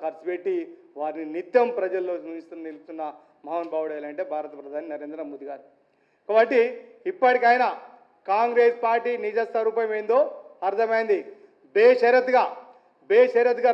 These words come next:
రాహుల్ గాంధీ గారు భారతదేశ ప్రజలకు, భారత ప్రధాని నరేంద్ర మోదీ గారికి బేషరతుగా క్షమాపణ చెప్పాలని భారతీయ జనతా పార్టీ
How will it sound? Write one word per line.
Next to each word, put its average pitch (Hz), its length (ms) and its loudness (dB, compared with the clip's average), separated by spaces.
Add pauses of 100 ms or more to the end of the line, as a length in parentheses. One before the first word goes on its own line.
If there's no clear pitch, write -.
రాహుల్ 233 280 2
గాంధీ 233 240 2
గారు 208 180 2 (960)
భారతదేశ 240 480 4 (140)
ప్రజలకు, 240 380 4 (720)
భారత 233 320 2
ప్రధాని 240 380 4
నరేంద్ర 247 380 2
మోదీ 240 180 2
గారికి 247 280 4 (640)
బేషరతుగా 220 800 0
క్షమాపణ 208 460 -6 (120)
చెప్పాలని 196 500 -4 (500)
భారతీయ 190 380 -4 (100)
జనతా 180 340 -6
పార్టీ 180 200 -6